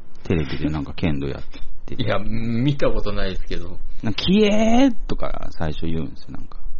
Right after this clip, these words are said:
Speaker 2: あー、いますね、言う人。
Speaker 1: な-、なんですか、あれ。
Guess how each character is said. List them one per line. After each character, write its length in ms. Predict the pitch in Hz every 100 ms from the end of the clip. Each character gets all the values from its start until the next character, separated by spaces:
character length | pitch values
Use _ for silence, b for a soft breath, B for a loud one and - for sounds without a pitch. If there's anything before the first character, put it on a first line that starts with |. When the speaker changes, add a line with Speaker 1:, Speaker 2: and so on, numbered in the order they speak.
| - - -
Speaker 2:
あ 440 | 98 92 85 87 92
ー、 40 |
い 100 | 107
ま 180 | 127 135
す 160 | -
ね、 640 | 135 135 143 143 139 131 127
言 140 | 120
う 40 | 113
人。 140 | 302
Speaker 1:
な-、 160 | - - - 277
な 40 |
ん 140 | 120
で 80 | 85
す 100 | -
か、 120 | 82
あ 40 | 73
れ。 160 | -